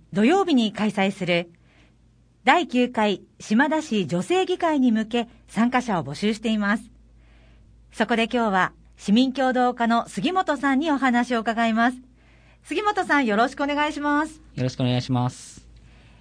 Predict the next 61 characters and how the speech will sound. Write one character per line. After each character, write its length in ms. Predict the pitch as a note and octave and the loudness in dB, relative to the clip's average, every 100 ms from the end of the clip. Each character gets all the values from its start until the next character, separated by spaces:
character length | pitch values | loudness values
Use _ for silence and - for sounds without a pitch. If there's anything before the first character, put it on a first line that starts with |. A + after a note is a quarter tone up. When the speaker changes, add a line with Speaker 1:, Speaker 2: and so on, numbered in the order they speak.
| - - | -16 -4
Speaker 1:
え 260 | D#3+ D#3+ | 0 2
ー、 20 | |
ま 100 | E3 | 2
ず 140 | D4 D4 | 2 2
は 240 | B3 A3+ - - | 2 2 -4 -4
ど 140 | D4+ | -2
の 160 | A#4 A4+ | 0 -2
よ 220 | F#4+ D4+ | 0 0
う 20 | |
な 200 | A#3 G3+ | 2 0
経 220 | - A3+ G#3+ | 0 2 2
緯 140 | F3 | 2
で 240 | D#3+ D#3 - - - | -2 -2 -6 -16 -10
島 280 | - G3+ G#3 | 2 4 4
田 120 | G3 | 2
市 260 | - E3+ C#3 | -2 -10 -6
女 140 | F3+ | -6
性 240 | E3 D4 D4+ | 0 0 0
議 120 | D4+ | -2
会 200 | C4+ A#3 | 0 0
が 180 | A3+ A3 | 0 -2
行 260 | D#3+ A#3+ | -4 0
わ 240 | C#4 C#4 C#4 | 2 2 0
れ 80 | |
る 100 | C4 | -2
こ 80 | C#4 | -4
と 140 | C#4+ C#4+ | -4 -2
に 40 | |
な 100 | C4+ | -2
っ 60 | C4+ | -2
た 140 | B3+ | -2
の 140 | A#3 | -2
か、 220 | A#3 C4 - - | -2 -4 -4 -8
改 260 | - G#3+ G#3 | -2 0 0
め 120 | F#3 | -2
て 80 | E3 | -4
教 200 | C#3 F#3 | -6 -6
え 60 | F#3 | -4
て 80 | |
い 60 | G3 | -4
た 80 | G#3 | -4
だ 100 | G#3+ | -4
け 100 | A3+ | -4
ま 140 | A#3+ | -4
す 60 | - | -4
か？ 280 | F3+ F#3+ - - - - - - | -4 -4 -4 -12 -20 -20 -20 -20
Speaker 2:
は 200 | - - | -6 0
い。 120 | C#3+ - - - - - - - | 0 0 -14 -20 -20 -20 -20 -18
島 260 | - C3+ F#3+ | 0 4 6
田 100 | A3 | 4
市 140 | D#3 | 4
で 100 | C3+ | 6
は 240 | A2+ G2 - | 6 4 -2
市 160 | - G3+ | -2 4
民 200 | G3+ E3 | 6 6
の 120 | A#2 | 6
皆 220 | A2+ B2+ | 6 4
さ 160 | B2+ A2 | 4 2
ん 80 | G2+ | 2
か 100 | G2 | 2
ら 220 | F#2 | 2